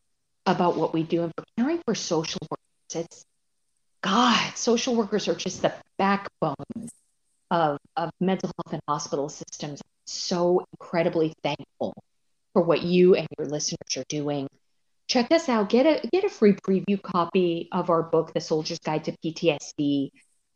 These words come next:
Um, you can get it at the soldiers guide dot com. Sign up for our newsletter. You can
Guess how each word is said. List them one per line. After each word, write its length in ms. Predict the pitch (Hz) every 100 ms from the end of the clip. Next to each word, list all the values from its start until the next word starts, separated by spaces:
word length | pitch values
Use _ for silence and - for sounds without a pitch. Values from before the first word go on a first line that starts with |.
| -
Um, 220 | 170 160
you 80 | 165
can 140 | 160
get 220 | 165 202
it 80 | 247
at 140 | 240
the 80 | 208
soldiers 560 | 190 196 180 190 226 -
guide 240 | 196 190
dot 220 | 190 175 -
com. 480 | 151 139 135 139 - _ _ _ _ _ -
Sign 200 | 262 285
up 140 | 320
for 100 | 277
our 140 | 240 185
newsletter. 640 | 180 180 180 175 170 175 160
You 80 |
can 160 | 156 151